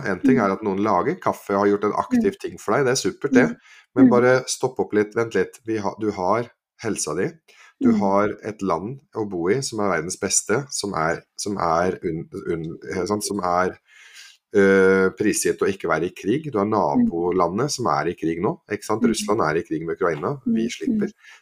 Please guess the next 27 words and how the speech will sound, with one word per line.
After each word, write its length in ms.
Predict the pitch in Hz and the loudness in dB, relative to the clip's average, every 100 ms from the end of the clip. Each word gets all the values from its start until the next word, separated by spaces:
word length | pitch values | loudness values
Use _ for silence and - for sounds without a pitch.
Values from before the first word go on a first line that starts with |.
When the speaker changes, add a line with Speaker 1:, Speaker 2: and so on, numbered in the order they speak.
| - | -2
Speaker 1:
Det 80 | 123 | 0
er 60 | |
en 100 | - | 4
del 160 | 110 - | 4 4
Speaker 2:
Mm. 60 | - - | -2 -12
Speaker 1:
ting 400 | 101 104 120 107 | -8 -8 -6 -2
vi 320 | 104 107 107 _ _ _ | 0 -2 -4 _ _ _
glemmer 640 | 101 117 110 73 71 90 98 - _ _ _ - 117 | -4 -2 -2 -6 -4 -4 -4 -8 _ _ _ -4 -2
i 80 | 104 | 0
Speaker 2:
Yes. 100 | 101 | 0
Speaker 1:
hverdagen, 580 | 95 73 80 110 160 - _ - | -2 -2 -4 -4 -6 -14 _ -10
som 200 | - 113 | -6 2
Speaker 2:
Ja. 40 | |
Speaker 1:
bare 180 | 113 95 | 2 2
handler 240 | 110 82 | -2 -4
om 80 | 85 101 | -4 -4
å 20 | |
huske 320 | 107 - - | -6 -10 -8
på 120 | 76 | -4
det. 120 | 110 139 _ - - - | -4 -6 _ -20 -10 -2
Speaker 2:
Mm. 160 | 233 208 | 0 2
Speaker 1:
Og 80 | 120 | -2
ikke 200 | - - | -4 0
fordi 200 | 135 135 | 2 2
at 100 | 101 | 0
vi 80 | |
skal 340 | 92 - 98 | -2 0 0